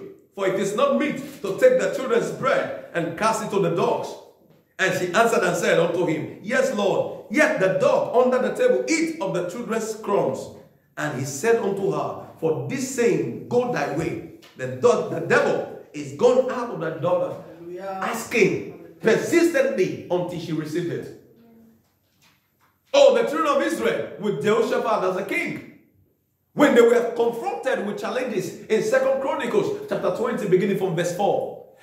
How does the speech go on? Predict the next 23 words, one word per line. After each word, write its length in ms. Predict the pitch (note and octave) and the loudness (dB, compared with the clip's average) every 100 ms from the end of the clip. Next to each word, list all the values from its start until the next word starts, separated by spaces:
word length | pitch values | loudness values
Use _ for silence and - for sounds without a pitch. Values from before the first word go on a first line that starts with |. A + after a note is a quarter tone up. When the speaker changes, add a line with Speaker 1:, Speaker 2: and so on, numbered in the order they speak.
| - | 0
Speaker 1:
they 140 | E4 F4 | 2 2
went 180 | F#4+ C#4+ | 0 -2
to 100 | B3+ | 0
God, 560 | C#4+ D4+ - - - | 2 2 0 -4 -6
talking 300 | - - C#4+ | -4 -4 -6
to 140 | B3 G3+ | -6 -4
God. 400 | A#3+ - - - | -2 -2 -4 -8
"Lord, 680 | D4 C4 G#3+ - - - A#3+ | 0 2 4 2 -4 -8 -4
you 100 | D4 | -2
said, 680 | - D4+ - - - - - _ - | 2 2 2 0 -6 -14 -20 _ -2
time 280 | D4+ D#4 D4 | 2 2 2
like 260 | C#4 G#3 | 0 0
this, 480 | D#4 C#4 - - - - | -2 -2 -4 -8 -14 -6
when 240 | C4+ B3+ | -4 2
we 100 | A#3+ B3 - - | 2 0 -4 0
ask 460 | C4+ B3+ F#3 - - | 2 2 0 -8 -4
for 240 | G#3+ D#3 | -2 0
help, 320 | G#3 - - - G3+ | 0 0 -2 -4 -4
you 80 | F#3 | -2
will 160 | F#3 F#3+ - - D3+ | -2 -4 -8 -14 -8
render 300 | G#3 A#3 G#3+ | -2 2 2
help." 420 | F#3 F#3 - - - - A3+ | 2 0 0 -4 -10 -2 0
And 200 | G#3+ | 2